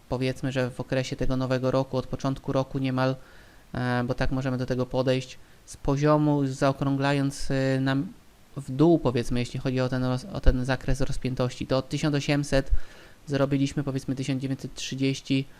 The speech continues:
czyli widzicie, że sto trzydzieści dolarów zrobiliśmy praktycznie, e, praktycznie w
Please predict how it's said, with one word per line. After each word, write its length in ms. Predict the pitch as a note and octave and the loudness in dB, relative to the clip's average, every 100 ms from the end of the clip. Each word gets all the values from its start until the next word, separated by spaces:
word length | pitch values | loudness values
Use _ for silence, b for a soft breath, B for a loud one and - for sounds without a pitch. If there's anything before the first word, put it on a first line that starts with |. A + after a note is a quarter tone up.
| B - | B -18
czyli 200 | - C3+ | -6 -4
widzicie, 280 | C3+ C#3 C3 | -4 0 2
że 120 | C3 - | 0 -6
sto 260 | - - D3 | -8 -4 -2
trzydzieści 420 | - D3 C#3 - | -2 -4 -4 -2
dolarów 420 | D3 C3+ C3 C3 | -2 0 0 -2
zrobiliśmy 460 | C3 C3+ B2+ B2+ C3 | -2 -4 -4 -4 -6
praktycznie, 640 | B2+ C3 C3 - C3+ B2+ B2+ B B B - | -6 -4 -6 -4 -4 -4 -6 B B B -12
e, 300 | C3+ C3 B2+ B2 | -6 -4 -4 -4
praktycznie 640 | C3 B2+ C3+ C3 - B2+ | -6 -4 -6 -6 -4 -4
w 220 | B2+ - | -6 -16